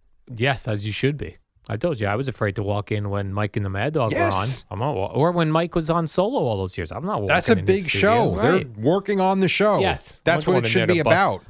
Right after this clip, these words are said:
Speaker 1: I, I don't even like to do it when I come in in the morning sometimes. If Eddie's not in, I have to go and get the live commercials while C-Mac is on.
Speaker 2: Sure.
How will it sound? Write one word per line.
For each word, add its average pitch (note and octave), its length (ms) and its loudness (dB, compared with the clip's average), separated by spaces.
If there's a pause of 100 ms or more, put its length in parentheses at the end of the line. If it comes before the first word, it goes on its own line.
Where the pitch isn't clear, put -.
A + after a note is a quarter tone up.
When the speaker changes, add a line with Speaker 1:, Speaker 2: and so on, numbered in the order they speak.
Speaker 1:
I, B3+ 120 0 (160)
I G#3+ 100 6
don't D4+ 140 0
even B3+ 200 0
like A#3 180 -2
to A3+ 80 0
do A3+ 260 0
it - 200 -8 (680)
when F3 200 0
I F#3 80 2
come F#3+ 180 -2
in F#3+ 80 0
in F#3 80 0
the F3 60 2
morning F#3 320 0
sometimes. C3 640 0
If B2 100 0
Eddie's D3+ 300 0
not A2 240 2
in, G#2 320 -4 (840)
I C3+ 120 4
have D#3 200 0
to C#3+ 60 0
go C#3+ 240 4
and C3 160 0
get C3 220 0
the B2 100 2
live A#2+ 500 0
commercials C3+ 720 -2
while A#2 320 0
C-Mac C#3 540 -4
is E3 120 -4
on. F3+ 220 0
Speaker 2:
Sure. F#2+ 280 -4